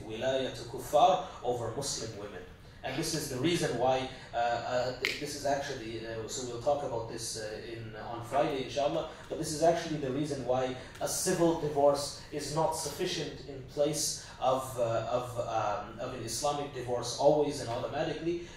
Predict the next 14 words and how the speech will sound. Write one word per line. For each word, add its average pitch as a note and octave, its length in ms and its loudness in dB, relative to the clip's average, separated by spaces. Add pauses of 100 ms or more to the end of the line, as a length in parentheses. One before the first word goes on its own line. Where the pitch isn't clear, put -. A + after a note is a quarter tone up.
(120)
because D3+ 640 4 (200)
in F#3+ 220 2
the E3 120 4
case F#3+ 340 2
of D#3+ 100 2
a D3 60 2
civil D3+ 400 0
divorce, C#3+ 600 2 (180)
the - 100 2 (140)
ruling E3+ 420 4
judge E3+ 460 6 (240)
is F#3+ 340 -2
a C#3+ 80 -4
non-Muslim, C#3+ 680 4